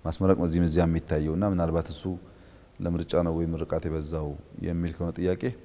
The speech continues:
ከምርጫ በኋላም ይቀጥላል። ምርጫው ሰኞ ነው።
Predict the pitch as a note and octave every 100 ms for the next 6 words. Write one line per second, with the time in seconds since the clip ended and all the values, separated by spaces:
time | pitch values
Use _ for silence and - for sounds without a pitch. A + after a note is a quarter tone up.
0 | - - - - G2+ G#2 G#2 F#2 F2 E2+
1 | E2 - D2 - - - - - - -
2 | - F2 F2 - A#2+ B2+ - E2+ D#2+ D#2+